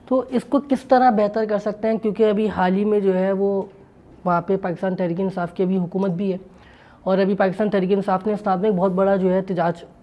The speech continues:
किया है इस्लामाबाद में, तो वो तो फ़ौरन उसमें आपके शोधा शहीद होते हैं, आप जो है उसमें करोड़ों रुपए जो है वो अपने शोधा को दे रहे होते हैं, तो हमारे शोधा में, उनमें शोधा में क्यों इतना फ़र्क किया जा रहा है? और जो अली मीन गुंडापुर साहब जो हैं वो ख़ुद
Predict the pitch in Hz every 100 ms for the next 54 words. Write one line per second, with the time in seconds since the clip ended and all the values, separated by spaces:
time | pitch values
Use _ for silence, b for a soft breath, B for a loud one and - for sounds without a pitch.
0 | - 185 180 156 156 - 156 151 160 -
1 | B B B B 240 196 208 254 262 277
2 | - 208 208 233 226 - 220 220 208 -
3 | - - - - 175 180 220 202 196 190
4 | 190 196 190 180 196 190 180 165 185 185
5 | 196 185 185 180 185 175 180 175 170 170
6 | 170 170 170 180 180 165 175 180 170 180
7 | 175 196 B B B - 226 202 190 185
8 | 233 233 214 214 233 247 226 233 233 214
9 | 226 233 240 233 233 214 214 214 214 208
10 | 190 202 214 214 220 214 - - 180 175
11 | 240 240 220 214 233 240 208 214 220 -
12 | - - _ 214 220 214 202 190 202 208
13 | 214 214 220 220 - B B B B -
14 | 269